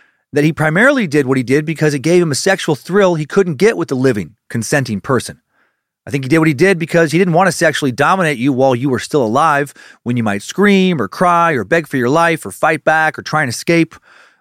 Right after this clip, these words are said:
when you might just move in a way that he didn't prefer. He wanted total control. He wanted to control you completely. He wanted his fantasy to go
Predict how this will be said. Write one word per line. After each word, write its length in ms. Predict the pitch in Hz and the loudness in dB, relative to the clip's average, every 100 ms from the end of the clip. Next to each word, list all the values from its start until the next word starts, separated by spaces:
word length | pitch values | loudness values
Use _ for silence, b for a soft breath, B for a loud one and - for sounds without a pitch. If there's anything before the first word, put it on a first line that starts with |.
| b | b
when 80 | 117 | -2
you 60 | 139 | 0
might 180 | 151 | 0
just 180 | 143 - _ | -2 -6 _
move 440 | 101 113 147 175 165 | -8 2 4 4 4
in 80 | |
a 40 | 170 | 2
way 200 | 175 175 | 4 2
that 100 | 131 | 0
he 160 | 135 | -6
didn't 320 | 139 147 160 156 | -2 -2 -2 -4
prefer. 580 | 127 - 170 170 165 151 _ _ | -10 -4 0 2 2 -4 _ _
He 120 | - 175 | -4 0
wanted 360 | 180 165 131 - | 2 2 -2 -6
total 300 | - 226 226 | 0 2 2
control. 500 | 156 135 143 98 73 - | -4 -2 0 0 -4 -6
He 60 | |
wanted 160 | 135 165 | -4 -2
to 40 | |
control 300 | 156 147 175 185 | -4 -2 2 2
you 80 | |
completely. 540 | 170 143 - 208 196 98 | 0 -6 -2 0 0 -4
He 80 | 135 | -2
wanted 220 | 165 147 | -2 -2
his 120 | 147 | -4
fantasy 380 | - 180 175 175 | -2 -2 0 -2
to 80 | 151 | 0
go 160 | 139 | 0